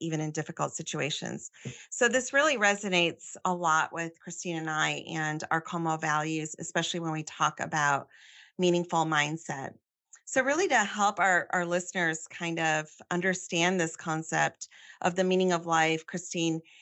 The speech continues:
maybe you could answer this question for us.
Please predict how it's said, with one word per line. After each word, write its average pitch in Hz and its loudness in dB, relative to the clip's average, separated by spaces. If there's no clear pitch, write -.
maybe 196 4
you 214 2
could 196 -2
answer 175 2
this 160 2
question 156 -2
for - -2
us. - 0